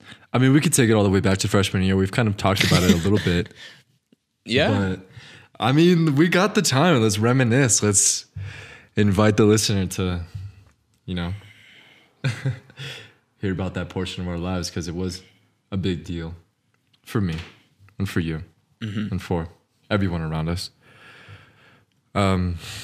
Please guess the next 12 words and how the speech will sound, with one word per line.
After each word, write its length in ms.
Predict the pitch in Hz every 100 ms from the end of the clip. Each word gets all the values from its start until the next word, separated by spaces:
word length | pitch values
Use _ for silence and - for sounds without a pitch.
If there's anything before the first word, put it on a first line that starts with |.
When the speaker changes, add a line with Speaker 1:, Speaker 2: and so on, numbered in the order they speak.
| - - - - _ _ _
Speaker 1:
you 120 | 120
start. 280 | - 107 92
I 60 |
feel 160 | 98 110
like 80 | 104
I 60 | 95
start 220 | 104 95
all 80 | 90
the 80 |
time. 200 | 90 92 90 - - - - - - - - - - - _ -
Speaker 2:
<laughs> 0 |
Um, 760 | 117 127 131 131 131 127 123